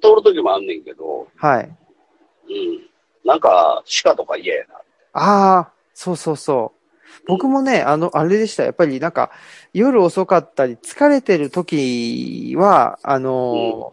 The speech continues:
Speaker 2: ー、
Speaker 1: うん。
Speaker 2: 大通りを走るっていう。
Speaker 1: うん。いや、その方がリスクは低いね。
Speaker 2: やっぱそうですよね。
Speaker 1: うん。
Speaker 2: ねえ。鹿が出るんですよね。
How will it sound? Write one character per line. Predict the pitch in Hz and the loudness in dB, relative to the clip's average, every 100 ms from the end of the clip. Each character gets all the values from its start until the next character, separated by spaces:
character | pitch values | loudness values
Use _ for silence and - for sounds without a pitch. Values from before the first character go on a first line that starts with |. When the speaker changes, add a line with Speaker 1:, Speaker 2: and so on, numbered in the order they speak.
| - | -2
Speaker 2:
ー、 | 170 | 4
Speaker 1:
う | 175 | 6
ん。 | |
Speaker 2:
大 | 185 | 6
通 | 196 | 4
り | 151 123 | 4 0
を | |
走 | 127 123 127 | -4 -6 -8
る | 107 | -12
っ | _ | _
て | - | -14
い | 113 | -14
う。 | - - - _ _ _ 110 | -12 -14 -18 _ _ _ -4
Speaker 1:
う | |
ん。 | 107 104 98 | -2 -2 -4
い | |
や、 | 95 90 | -4 -2
そ | 135 | 0
の | 151 | 2
方 | 151 139 98 | 4 4 4
が | 90 82 76 | 4 2 0
リ | - | -10
ス | - | -12
ク | - | -10
は | 67 | -10
低 | _ - | _ -18
い | - | -18
ね。 | - - _ - | -20 -20 _ -8
Speaker 2:
や | 139 | -8
っ | |
ぱ | - 123 | -8 -6
そ | 143 | -4
う | |
で | 131 | -4
す | - | -8
よ | 101 | -18
ね。 | 101 104 101 101 _ _ - | -16 -16 -16 -20 _ _ -10
Speaker 1:
う | 98 | -4
ん。 | 107 110 90 - - _ _ _ | -2 -2 -2 -8 -18 _ _ _
Speaker 2:
ね | 120 113 120 127 127 120 110 - - - | -16 -8 -4 0 0 0 -2 -4 -8 -8
え。 | - - - | -6 -4 0
鹿 | 214 | 4
が | 233 | 6
出 | 226 240 | 6 6
る | 202 | 6
ん | 139 | 2
で | 120 | -4
す | - | -6
よ | 113 | -10
ね。 | 104 113 139 151 156 160 | -8 -6 -2 0 0 -2